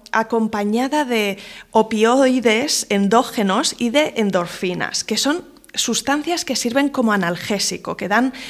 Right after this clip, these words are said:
bienestar, que disminuyen la percepción del dolor, em, te hacen sentir bien. Y de esa forma, la mamá, cuando tiene esa oxitocina natural, está como, como en un trance, como está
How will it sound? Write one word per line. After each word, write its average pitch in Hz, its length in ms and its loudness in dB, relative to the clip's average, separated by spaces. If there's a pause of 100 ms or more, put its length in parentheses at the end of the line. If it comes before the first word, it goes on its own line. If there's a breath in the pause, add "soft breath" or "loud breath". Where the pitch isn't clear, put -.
(200 loud breath)
bienestar, 202 800 0
que 180 240 -4 (280 loud breath)
disminuyen 226 720 4
la 277 120 2
percepción 220 640 -2
del 214 320 -2
dolor, 269 520 2 (380 loud breath)
em, 202 480 -6 (100)
te 214 80 -8
hacen 196 200 -6
sentir 190 400 -4
bien. 302 580 0 (320 loud breath)
Y 262 120 2
de 220 180 2
esa 285 260 2
forma, 302 560 4 (380 loud breath)
la 220 160 4
mamá, 226 360 2
cuando 202 240 0
tiene 208 260 -2
esa 269 260 -2
oxitocina 240 920 -2
natural, 226 580 0
está 220 240 -6
como, 247 380 -2
como 214 200 -2
en 208 100 0
un 240 160 2
trance, 254 580 -4
como 196 180 -4
está 240 300 -2